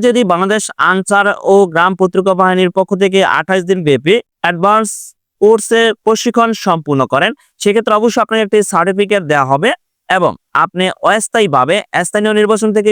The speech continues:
শুরু করে জাতীয় নির্বাচনের দায়িত্ব পালন করতে পারবেন এবং বিভিন্ন এয়ারপোর্ট এবং পূজার ডিউটিতে আপনি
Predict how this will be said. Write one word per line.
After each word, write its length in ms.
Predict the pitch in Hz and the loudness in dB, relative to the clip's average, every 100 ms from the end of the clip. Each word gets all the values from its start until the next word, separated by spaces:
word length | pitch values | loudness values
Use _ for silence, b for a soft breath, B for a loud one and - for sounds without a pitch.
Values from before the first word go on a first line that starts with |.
| 208 | 0
শুরু 140 | 196 190 | 0 2
করে 160 | 202 185 147 | 0 0 0
জাতীয় 280 | 156 196 175 | 0 -2 -2
নির্বাচনের 520 | 175 180 180 180 147 | 0 -2 0 -2 0
দায়িত্ব 200 | 147 - 131 | -2 -2 -4
পালন 160 | 123 120 120 | -2 -2 -2
করতে 180 | 113 123 | -2 -2
পারবেন 300 | 127 143 170 - 185 | -2 -2 -4 -4 -2
এবং 160 | 185 120 _ _ _ _ 139 | 0 -2 _ _ _ _ -2
বিভিন্ন 400 | 190 240 240 240 240 240 - _ _ _ | 0 2 2 2 2 0 -2 _ _ _
এয়ারপোর্ট 640 | 180 208 208 202 208 208 190 143 | 0 2 0 2 4 4 2 0
এবং 160 | 147 160 165 - | 2 0 -2 0
পূজার 380 | 202 190 208 202 165 | 0 2 2 2 2
ডিউটিতে 440 | 180 185 190 185 185 156 | 2 2 0 2 2 2
আপনি 160 | 160 | -2